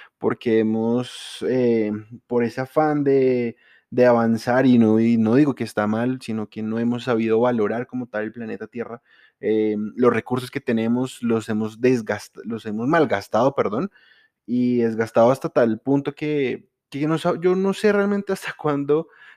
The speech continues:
sea viable el estilo de vida que todos manejamos en, en, en el planeta. Tenemos que empezar a cambiar un poco, cambiar esa mentalidad y empezar a cuidar mucho más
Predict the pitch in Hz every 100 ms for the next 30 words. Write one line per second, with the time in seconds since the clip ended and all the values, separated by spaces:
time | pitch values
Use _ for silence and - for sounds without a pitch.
0 | _ 160 151 147 156 151 147 143 139 131
1 | 120 120 127 113 - 123 113 110 113 117
2 | 113 107 110 117 113 - 110 110 101 113
3 | 107 - 101 101 98 127 127 - 104 -
4 | 113 113 107 101 - 107 104 104 98 107
5 | 107 107 131 135 - - _ - 107 107
6 | 107 113 120 120 117 113 104 107 117 117
7 | 110 101 107 104 101 - 113 104 107 104
8 | 110 110 120 -